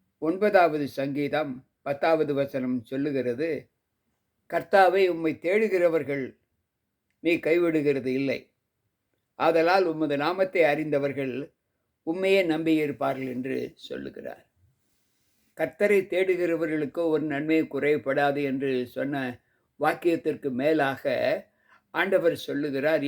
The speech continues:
எப்படி குறைவுபடாமல் இருக்கும் என்றால், என்னை தேடுகிற பிள்ளைகள் என்னையே நம்பி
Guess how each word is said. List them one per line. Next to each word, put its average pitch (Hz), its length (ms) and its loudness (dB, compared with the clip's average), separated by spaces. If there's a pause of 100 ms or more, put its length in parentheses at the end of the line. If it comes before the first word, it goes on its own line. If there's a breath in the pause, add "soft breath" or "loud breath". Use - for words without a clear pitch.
(100)
எப்படி 208 360 -2
குறைவுபடாமல் 147 880 0 (120)
இருக்கும் 127 360 -8
என்றால், 123 340 -4 (520)
என்னை 170 240 2 (100)
தேடுகிற 208 440 2 (160)
பிள்ளைகள் 151 420 2 (2250)
என்னையே 190 360 6
நம்பி 165 280 2